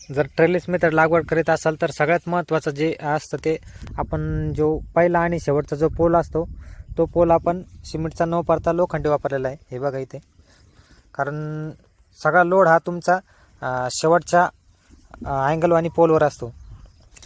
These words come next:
तर इथे बघा, इथं आपण सिमेंटचा पोल न वापरता इथं लोखंडी अँगल, अँगल वापरलेला आहे आणि, अ, लोखंडी अँगलला हे बघा, आतल्या बाजूने एक स्टे दिलेला आहे. हे ल-, जो, जो अँगल आपण वापरतो, या जवळपास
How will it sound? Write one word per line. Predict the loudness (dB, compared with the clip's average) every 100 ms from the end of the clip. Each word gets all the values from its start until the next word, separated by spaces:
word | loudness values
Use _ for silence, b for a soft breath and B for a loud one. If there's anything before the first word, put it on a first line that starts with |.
| B B -8
तर |
इथे | -2 0
बघा, | 0 0
इथं | -2
आपण | -4
सिमेंटचा | -6 -4 -6 -2 2
पोल | 2 2
न |
वापरता | 2 0 0 -2
इथं | -2 0
लोखंडी | -2 -4 -4
अँगल, | -4 -4 -10 -12 -20 b b _
अँगल | -10 -8 -4
वापरलेला | -2 -2 -2 -6
आहे | -10 b b _ -6
आणि, | -4 -4 -6 -14
अ, | -6 -2 -2 -2 -2
लोखंडी | 0 0 2 4
अँगलला | 4 4 0 2 0 -2 _ -20 -20 -12
हे | -6
बघा, | -6 -6 -4
आतल्या | -4 0 2
बाजूने | 4 2 0
एक | -6
स्टे | 0 2
दिलेला | 2 -2 -6
आहे. | -12 _ B B B B B -12
हे | -6 -6
ल-, | -8 -14 -8
जो, | -4 -2
जो | 2
अँगल | 2 2 2
आपण | 2 2
वापरतो, | 0 2 2 4
या | 4 4
जवळपास | 4 2 2 0